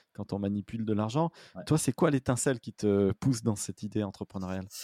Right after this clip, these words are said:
Speaker 2: Moi, l'étincelle, c'est que j'étais du côté, euh, un peu traditionnel, institutionnel avant. Euh, je travaillais dans une foncière qui s'appelait Foncière, enfin, qui s'appelle toujours Foncière Magellan. Et pour être client chez eux, il fallait avoir cent cinquante mille euros.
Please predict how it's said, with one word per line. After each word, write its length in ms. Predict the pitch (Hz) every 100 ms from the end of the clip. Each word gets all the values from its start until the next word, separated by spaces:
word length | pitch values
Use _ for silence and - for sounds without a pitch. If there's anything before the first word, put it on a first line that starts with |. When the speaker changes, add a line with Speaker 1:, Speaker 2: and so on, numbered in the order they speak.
| - _
Speaker 2:
Moi, 200 | 107 117
l'étincelle, 440 | 151 147 123 160 165
c'est 140 | 147
que 60 | 117
j'étais 180 | 110 131
du 140 | 117
côté, 360 | 113 110 135 135
euh, 440 | 107 101 101 98
un 120 | 104 107
peu 160 | 127
traditionnel, 680 | 117 - 127 120 127 123 123
institutionnel 600 | 110 - 110 - 120 117
avant. 280 | 101 117 - _ _ _ _ -
Euh, 400 | 98 98 101 98
je 60 | -
travaillais 180 | 113
dans 60 | 110
une 120 | 107
foncière 460 | 107 123 110 110 110
qui 80 | -
s'appelait 180 | 101
Foncière, 380 | 95 110 107 104
enfin, 100 | 101
qui 60 | 95
s'appelle 260 | 107 113
toujours 260 | 110 113 117
Foncière 280 | 110 110 117
Magellan. 420 | 110 104 110 - _ - - - _ _
Et 100 | 110
pour 180 | 110 123
être 140 | 107
client 400 | - 135 139 143
chez 160 | 127 123 117
eux, 100 | 143
il 60 | 151
fallait 180 | 135 120
avoir 160 | 131
cent 140 | - 131
cinquante 320 | 135 120 -
mille 100 | 131
euros. 240 | 113 107